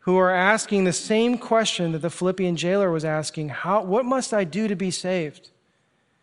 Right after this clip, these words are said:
Thank you that you clearly articulate that it's just simply by believing in the Lord Jesus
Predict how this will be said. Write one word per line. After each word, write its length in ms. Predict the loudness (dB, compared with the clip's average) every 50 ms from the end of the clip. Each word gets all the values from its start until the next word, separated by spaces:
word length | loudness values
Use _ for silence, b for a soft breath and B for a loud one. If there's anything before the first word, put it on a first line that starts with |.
| _ _ _ _ _ -4
Thank 320 | 0 2 2 2 0 0
you 160 | 0 0 2
that 100 | 2 0
you 220 | 0 0 0 -2 -2
clearly 640 | -4 -10 -14 -6 -2 -2 0 2 2 2 2 2 2
articulate 720 | 2 2 0 -2 -4 -4 -4 -2 -2 0 0 0 -2 -4
that 100 | -4 -6
it's 140 | -6 -6 -6
just 340 | -8 -8 -8 -8 -8 -8 -4
simply 360 | -2 -2 -2 -2 -2 -2 0
by 180 | 2 2 2 2
believing 540 | 2 0 0 0 0 0 0 0 0 0 0
in 80 | 0
the 100 | 0 0
Lord 240 | 2 2 0 0 -2
Jesus 600 | -2 -2 -2 -2 -4 -4 -8 -10 -12 -14 -16 b